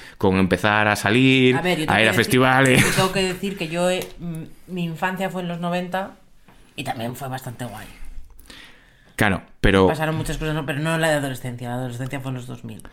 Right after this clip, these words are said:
Speaker 2: Después otra
Speaker 1: Pero
Speaker 2: vez.
Speaker 1: yo, de ver-, yo de verdad creo, o sea, aparte que evidentemente es porque yo,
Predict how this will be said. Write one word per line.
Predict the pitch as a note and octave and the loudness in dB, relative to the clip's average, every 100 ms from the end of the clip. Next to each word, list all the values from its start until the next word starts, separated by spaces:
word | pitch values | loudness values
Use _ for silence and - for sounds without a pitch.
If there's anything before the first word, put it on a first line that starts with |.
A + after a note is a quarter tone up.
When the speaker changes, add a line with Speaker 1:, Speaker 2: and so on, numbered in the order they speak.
| - C#3 | -18 -14
Speaker 2:
Después | - A#2+ | -6 -6
otra | B2 | 2
Speaker 1:
Pero | C#3 B2+ | 6 6
Speaker 2:
vez. | |
Speaker 1:
yo, | D3 - C3+ | 6 2 4
de | C3+ | 6
ver-, | C3 C3 | 6 4
yo | C3+ F#3 | 4 6
de | |
verdad | A3+ G3 F3+ | 4 4 4
creo, | E3+ G3 A3 | 6 4 4
o | |
sea, | A#2 G#2 | 4 6
aparte | F#2+ A2+ C3 | 6 2 0
que | - - - - | -2 -4 -4 2
evidentemente | A2 A2+ D3 D#3 D#3+ E3+ | 6 6 6 4 4 4
es | - | 4
porque | A2 F#2+ F#2 - | 2 2 0 0
yo, | - F#2+ | 0 0